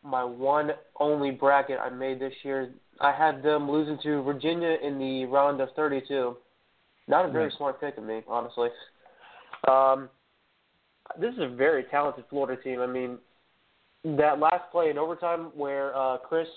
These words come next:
Speaker 1: um, Scherz-, Scherzer, I believe, I can't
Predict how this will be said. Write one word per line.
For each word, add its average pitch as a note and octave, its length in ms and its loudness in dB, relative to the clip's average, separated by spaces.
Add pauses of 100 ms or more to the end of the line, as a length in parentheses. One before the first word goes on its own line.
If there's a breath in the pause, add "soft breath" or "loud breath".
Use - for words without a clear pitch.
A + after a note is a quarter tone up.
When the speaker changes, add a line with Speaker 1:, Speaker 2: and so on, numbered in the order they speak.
(180)
Speaker 1:
um, C3 360 6 (440)
Scherz-, D#3 260 6 (360)
Scherzer, F3+ 380 4 (120)
I - 40 -2
believe, E3 300 -2 (180)
I - 60 -6
can't - 260 -4